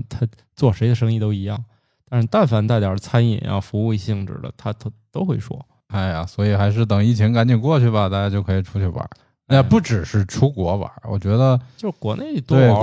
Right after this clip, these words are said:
Speaker 1: 吧。
Speaker 2: 对，国内其实你多玩玩也会很有意思。
Speaker 1: 而且国内，你看我最近去这几个地方，我觉得都还挺有意思的。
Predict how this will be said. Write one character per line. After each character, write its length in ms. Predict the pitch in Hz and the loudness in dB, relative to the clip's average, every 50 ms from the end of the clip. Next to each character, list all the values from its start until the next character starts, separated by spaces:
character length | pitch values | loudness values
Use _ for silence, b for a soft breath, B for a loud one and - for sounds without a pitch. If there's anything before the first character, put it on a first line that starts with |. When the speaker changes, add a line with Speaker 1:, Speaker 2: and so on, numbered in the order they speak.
| 107 | 4
Speaker 1:
吧。 60 | 117 135 | 4 4
Speaker 2:
对， 100 | 185 196 | 4 4
国 80 | 175 135 | 4 4
内 60 | 113 | 4
其 80 | 120 120 | 4 4
实 200 | 120 131 135 131 | 4 4 4 4
你 100 | 113 101 | 4 4
多 180 | 104 117 123 127 | 4 4 6 6
玩 220 | 117 104 101 107 | 6 4 4 4
玩 160 | 110 110 104 | 4 4 4
也 200 | 98 90 85 82 | 2 0 0 -2
会 180 | 85 85 101 104 | -2 0 2 2
很 140 | 95 95 92 | 2 2 2
有 80 | 92 92 | 2 2
意 20 | |
思。 40 | 92 | 2
Speaker 1:
而 80 | - 262 | 2 4
且 280 | 254 185 139 120 117 | 4 2 2 0 0
国 160 | 110 120 127 | 0 0 0
内， 420 | 160 202 233 226 190 160 143 131 120 | 2 0 0 0 -2 -2 -2 -2 -2
你 80 | 117 | -4
看 160 | 117 117 185 180 | -4 -2 -2 -2
我 100 | 131 110 | -2 -2
最 140 | 110 147 | -4 -4
近 160 | 170 185 156 127 | -6 -6 -8 -8
去 180 | - - 185 | -8 -8 -6
这 80 | 180 160 | -6 -6
几 120 | - 107 | -6 -6
个 80 | 104 113 | -6 -6
地 120 | 143 165 | -6 -6
方， 160 | 147 127 117 | -6 -6 -6
我 60 | 101 95 | -6 -6
觉 80 | 92 | -6
得 80 | 110 117 | -8 -8
都 160 | - - 180 | -6 -6 -4
还 100 | 165 151 | -2 -2
挺 180 | 120 - - 101 | -2 -4 -6 -8
有 80 | 92 | -8
意 140 | 92 90 90 | -8 -10 -10
思 120 | 87 - | -12 -12
的。 120 | 58 - | -14 -14